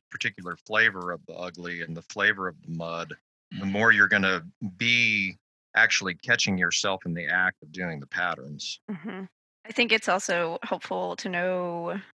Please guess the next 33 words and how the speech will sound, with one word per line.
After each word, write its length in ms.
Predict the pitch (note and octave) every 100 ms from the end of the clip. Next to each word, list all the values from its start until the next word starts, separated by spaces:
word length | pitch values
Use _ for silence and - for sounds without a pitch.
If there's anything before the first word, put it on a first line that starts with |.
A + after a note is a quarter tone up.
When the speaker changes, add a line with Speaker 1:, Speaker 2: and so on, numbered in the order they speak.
| _ G#3
Speaker 2:
the 80 | F#3+
negatives, 760 | F#3+ E3+ F3 F3 F3 D#3+ - -
just 220 | - - -
because 540 | - F3 E3 G#3 - - _
we 400 | F#3 F3+ E3+ E3+ E3+
as 160 | F#3+
humans 800 | - F3+ F#3+ G#3 A#3 A#3 - - _ _
probably 340 | - F3+ F3 F3
tend 300 | - F#3 F#3
to 80 | F3
know 540 | E3+ E3+ E3 E3+ - -
Speaker 1:
<laughs> 40 |
Speaker 2:
our 600 | E3 D#3+ D#3 D3+ D3 - _ -
faults 720 | F3+ E3 - - - - - -
better 420 | G3+ F3+ F3 F3+
than 120 | F3+ E3
we 80 | E3+
actually 280 | F3 - F3
know 100 | E3+
our 100 | F3
strengths. 580 | - G#3+ - - - -
So 160 | - F3+
Speaker 1:
Mm-hmm. 60 | D#3+
Speaker 2:
people 320 | - D#3+ E3+
probably 420 | - E3 D3+ E3
would 180 | D#3+ D#3+ - _
find 260 | - E3+ E3
it 100 | E3
easier 340 | E3 D#3+ F3 E3+
to 140 | E3+
relate 440 | E3+ E3 E3 E3 _ _ _ -
to, 200 | - F3
like, 300 | F3 E3 F#3+